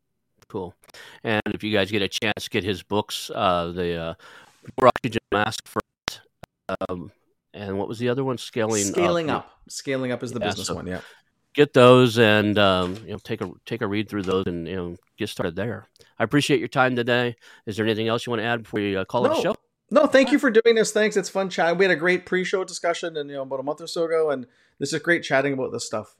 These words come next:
Speaker 2: Um,
Speaker 1: Awesome.
Speaker 2: your business is fun.
Speaker 1: All right.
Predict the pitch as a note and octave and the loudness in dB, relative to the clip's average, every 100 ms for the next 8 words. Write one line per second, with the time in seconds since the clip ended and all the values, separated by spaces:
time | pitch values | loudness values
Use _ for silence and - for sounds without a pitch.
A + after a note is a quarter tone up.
0 | - G#2+ G#2+ G#2+ C3 A3 - _ _ _ | -14 -10 -8 -6 -8 -8 -16 _ _ _
1 | _ A#2 B2+ B2+ C3+ C#3 G#2+ G2 - _ | _ -8 -6 -6 -8 -6 -8 -8 -14 _
2 | _ _ _ _ D#2+ F#2 | _ _ _ _ -8 -6